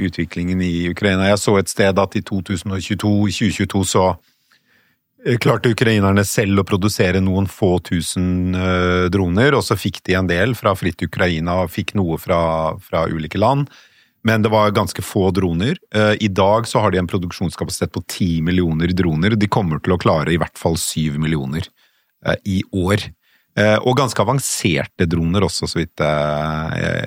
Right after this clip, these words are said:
jeg kan forstå, når de klarer å fly både tusen og to tusen kilometer inn i Russland og treffe mål presist uten å, uten at alle stanses før de kommer til målet. Eh, det er jo ganske imponerende, men, og dere har jo vært ved frontlinjen begge to.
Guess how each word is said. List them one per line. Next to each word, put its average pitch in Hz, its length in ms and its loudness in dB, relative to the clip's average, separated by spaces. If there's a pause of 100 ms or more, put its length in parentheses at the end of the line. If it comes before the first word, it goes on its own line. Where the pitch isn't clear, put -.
jeg 85 160 -2
kan 82 160 -4
forstå, 104 380 0
når 107 160 2
de 101 60 0
klarer 87 420 2
å 90 240 2 (520)
fly 101 200 2
både 98 260 2
tusen 95 400 0
og 95 100 2
to 92 120 2
tusen 87 320 0
kilometer 80 520 0
inn 80 140 2
i 82 100 2
Russland 98 540 0
og 98 160 -2
treffe - 460 -2
mål 85 320 2
presist - 800 -4 (340)
uten 98 420 0
å, 85 120 0 (680)
uten 101 240 0
at 92 80 -4
alle 95 300 0
stanses - 580 -2
før 90 240 -2
de 92 60 0
kommer 78 280 -2
til 104 140 0
målet. 82 400 -2 (440)
Eh, 107 220 4
det 104 60 2
er 101 100 2
jo 120 60 0
ganske 160 260 0
imponerende, 101 540 0
men, 135 160 0
og 131 160 0
dere 131 240 2
har 135 80 4
jo 120 80 0
vært - 160 -4
ved 123 100 0
frontlinjen 82 800 -4
begge 82 240 -2
to. 120 220 0